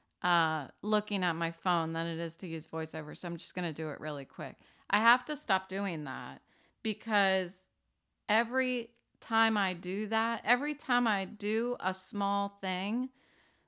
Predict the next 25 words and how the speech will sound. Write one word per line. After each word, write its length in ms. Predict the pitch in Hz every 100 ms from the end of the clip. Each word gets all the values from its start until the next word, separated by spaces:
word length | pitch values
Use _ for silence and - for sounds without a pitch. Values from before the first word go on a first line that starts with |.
| -
that 580 | 196 208 202 196 185 - -
aggravates 840 | 202 202 214 190 196 190 190 -
my 220 | 190 185
vision, 600 | 170 185 185 190 208 160
my 160 | 185 175
head, 540 | 196 185 185 202 226 - _ _ _ _ _ -
um, 420 | 190 185 175 175 -
and 240 | 214 226 226
my 180 | 226
vision, 560 | 214 226 220 233 233 247 _ _ _ _ _ _ _ _ _ _ _ _ _ _ -
it, 240 | 220 220 202 _ -
it 580 | - 220 220 214 214 208 _ -
stacks 640 | - - 233 233 233 -
on 280 | 220 208 202 -
top 380 | - 208 202 202
of 160 | 185
each 260 | 175 170 -
other 460 | 160 147 - - 214 _
so 360 | - - 226 208
that 540 | 196 196 185 175 175 _ _ -
when 220 | 214 208
I 140 | 202
do 300 | 202 220 233
something 540 | 226 220 208 - 208 196
like 440 | 185 175 170